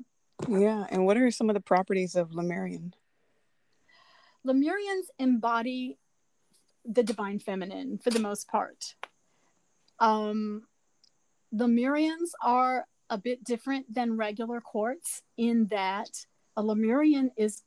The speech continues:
Speaker 2: already programmed. You don't program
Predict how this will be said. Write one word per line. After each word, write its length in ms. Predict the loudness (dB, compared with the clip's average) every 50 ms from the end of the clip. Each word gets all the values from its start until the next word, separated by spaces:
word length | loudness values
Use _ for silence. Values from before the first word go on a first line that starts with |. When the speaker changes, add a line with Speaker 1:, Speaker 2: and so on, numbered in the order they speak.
| -4
Speaker 2:
already 400 | -2 -2 -2 -2 -2 -4 -4 -6
programmed. 800 | -8 _ -6 -4 -4 -4 -4 -6 -8 -10 -10 -10 -12 -12 -8 -4
You 160 | -2 -2 -2
don't 460 | 0 -2 -2 -2 -2 -4 -4 -8 -12 -20 _ _ _ _ _ _ -18 -18 -18 -18 -4 2
program 720 | 4 4 4 4 2 -2 -6 -6 -6 -6 -6 -6 -8 -8